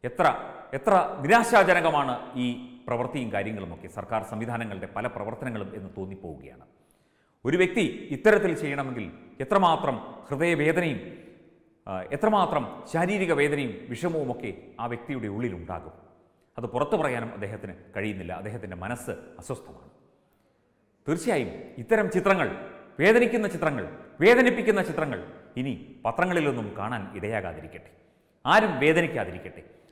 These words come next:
ആർക്കും ബുദ്ധിമുട്ടുകളും കഷ്ടപ്പാടുകളും ഒന്നും ഉണ്ടാകാതിരിക്കട്ടെ. നമ്മളൊക്കെ എത്ര സുഖമായിട്ടാണ് ലോക്ക്ഡൗൺ കാലത്ത് നമ്മൾ ജീവിക്കുന്നത്. എത്ര വലിയ കാര്യമായിട്ടൊന്നുമല്ലെങ്കിലും അത്യാവശ്യം നല്ല സുഖസൗകര്യങ്ങളോടുകൂടി തന്നെ നല്ല ഭക്ഷണം കഴിച്ചൊക്കെയാണ് നമ്മൾ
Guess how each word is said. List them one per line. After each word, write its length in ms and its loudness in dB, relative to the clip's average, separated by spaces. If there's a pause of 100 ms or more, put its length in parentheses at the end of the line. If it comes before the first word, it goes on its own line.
(160)
ആർക്കും 280 0 (140)
ബുദ്ധിമുട്ടുകളും 600 0
കഷ്ടപ്പാടുകളും 600 -2
ഒന്നും 200 -10
ഉണ്ടാകാതിരിക്കട്ടെ. 640 -6 (440)
നമ്മളൊക്കെ 380 2
എത്ര 180 2 (360)
സുഖമായിട്ടാണ് 680 0
ലോക്ക്ഡൗൺ 360 0
കാലത്ത് 300 -2
നമ്മൾ 140 -6 (100)
ജീവിക്കുന്നത്. 460 -10 (460)
എത്ര 160 4 (640)
വലിയ 220 6 (420)
കാര്യമായിട്ടൊന്നുമല്ലെങ്കിലും 920 2 (120)
അത്യാവശ്യം 420 2 (120)
നല്ല 160 4 (180)
സുഖസൗകര്യങ്ങളോടുകൂടി 1000 2
തന്നെ 200 -6
നല്ല 220 -2
ഭക്ഷണം 340 -2
കഴിച്ചൊക്കെയാണ് 560 -6
നമ്മൾ 180 -2